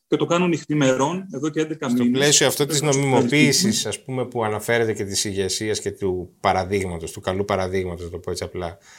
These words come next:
Speaker 2: δεν έχει νόημα αυτό που λέγεται συνεχώς και στο, το οποίο το έχετε απαντήσει βέβαια, ε, αλλά ο,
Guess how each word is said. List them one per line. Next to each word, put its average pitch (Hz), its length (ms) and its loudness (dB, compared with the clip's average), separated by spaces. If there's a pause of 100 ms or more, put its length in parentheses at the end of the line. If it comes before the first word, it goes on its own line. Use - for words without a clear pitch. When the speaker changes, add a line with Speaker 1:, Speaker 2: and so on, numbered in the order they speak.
(360)
Speaker 2:
δεν 135 340 4
έχει 123 260 0
νόημα 110 400 0
αυτό 104 240 -2
που 117 120 -6
λέγεται 104 400 2
συνεχώς 98 800 -2 (720)
και 107 120 0
στο, - 220 -2
το 113 120 0
οποίο 117 240 2
το 120 80 0
έχετε 110 220 0
απαντήσει 104 500 0
βέβαια, 90 640 -4
ε, 104 140 -10
αλλά 113 320 -4 (200)
ο, 139 80 -2